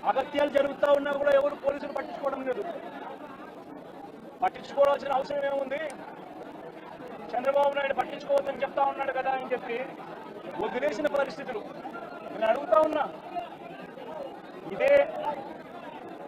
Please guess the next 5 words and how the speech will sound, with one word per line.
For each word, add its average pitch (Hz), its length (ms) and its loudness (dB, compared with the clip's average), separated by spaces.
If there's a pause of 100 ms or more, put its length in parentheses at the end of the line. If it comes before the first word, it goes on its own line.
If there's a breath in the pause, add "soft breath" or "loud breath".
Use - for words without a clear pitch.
(240)
గతంలో 277 440 8
వైఎస్ఆర్సీపీ 269 640 4 (100)
ప్రభుత్వం 269 380 0
ఉన్నప్పుడు 254 340 -2 (2000)
ఏ 247 80 6